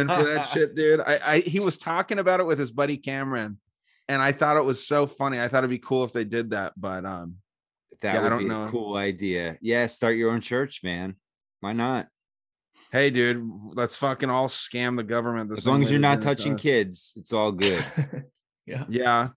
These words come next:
Speaker 1: I think that's part of the fucking job when you run a fucking church, though.
Speaker 2: And,
Speaker 1: These people
Speaker 2: or
Speaker 1: are
Speaker 2: any
Speaker 1: weird.
Speaker 2: five oh one C three.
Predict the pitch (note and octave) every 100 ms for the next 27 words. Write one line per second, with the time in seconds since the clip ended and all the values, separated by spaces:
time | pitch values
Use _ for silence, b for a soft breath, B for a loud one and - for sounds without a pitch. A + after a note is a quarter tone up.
0 | _ _ _ b b b b b b b
1 | b - A#2+ A#3 E3+ - E3+ E3+ B2 -
2 | C#3+ C3 G#2 A2+ C3 A2 G2 G#2+ G#2+ A2
3 | G#2 - A2 G#2 F#2 G2 F#2 - F2+ F2
4 | - _ _ _ - E3 G#3+ - D3 C#3
5 | C3 B2+ A2 B2 A#2 A#2 A2 A2+ G#2+ A2+
6 | G2+ A2 A#2+ G#2 E2+